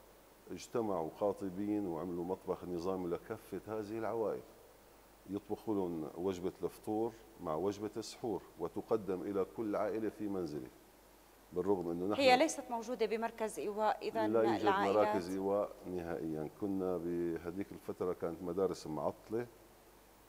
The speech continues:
Speaker 1: آه، فتحنا خمسة مدارس ودخلنا كافة هذه الأسر إلى المدارس، وكان هناك لجان مختصة من كافة أبناء ال-، من كافة العوائل الموجودة ضمن البلدة،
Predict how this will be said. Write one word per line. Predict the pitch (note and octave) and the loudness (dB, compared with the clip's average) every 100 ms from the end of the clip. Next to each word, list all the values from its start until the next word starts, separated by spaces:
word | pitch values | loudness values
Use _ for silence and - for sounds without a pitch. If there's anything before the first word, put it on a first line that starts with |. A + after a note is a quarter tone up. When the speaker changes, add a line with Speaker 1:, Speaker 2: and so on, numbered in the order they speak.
| - | -8
Speaker 1:
آه، | E2 | -8
فتحنا | D#2 G2 A#2+ G#2+ G2 | -4 -2 -2 -2 -4
خمسة | F2+ G#2+ G2 G#2 - | -4 -6 -6 -8 -6
مدارس | E2+ D2 C2 B1+ - - - - - - - - D#2 | -4 -2 -2 -4 -12 -18 -20 -20 -20 -20 -20 -16 -10
ودخلنا | D2+ D2+ D2+ D2+ D2 C#2+ C#2+ C2+ B1+ B1 C2+ F2+ - G#2+ G2 | -8 -6 -6 -8 -8 -8 -8 -10 -10 -10 -4 -4 -2 -2 -2
كافة | F2 G2 - E2+ F#2 F2 | -2 -2 -2 -8 -2 -2
هذه | E2 | -2
الأسر | D#2 F2 E2 D2+ | -6 -6 -8 -6
إلى | D#2+ | -6
المدارس، | D#2 D#2 D#2+ F2+ F#2 G2 - - - - - - - D#2+ | -4 -4 -2 0 0 -4 -8 -20 -20 -20 -20 -20 -14 -10
وكان | D#2+ - G2 | -6 -2 0
هناك | F#2+ F#2 F2+ - | 0 -2 -2 -2
لجان | E2+ E2 E2+ F2 D#2 | -2 0 0 -2 -2
مختصة | D#2 - F#2 - D2+ | -6 -6 -6 -4 -8
من | D2 | -4
كافة | F2+ E2 D2+ - | -4 -4 -6 -6
أبناء | D2+ E2 C#2 | -4 -2 -4
ال-، | C#2 A#1+ - - - - | -6 -10 -14 -16 -20 -10
من | G2+ G#2 | -6 2
كافة | C#3+ C3 G2+ G2+ | 2 2 0 0
العوائل | E2+ F2+ G#2+ E2+ | 2 6 6 6
الموجودة | E2 D#2+ E2 F2+ D#2+ | 0 -2 -4 -4 -2
ضمن | F2 F2+ | -4 -2
البلدة، | E2 F2 F#2 G2+ | -2 0 0 0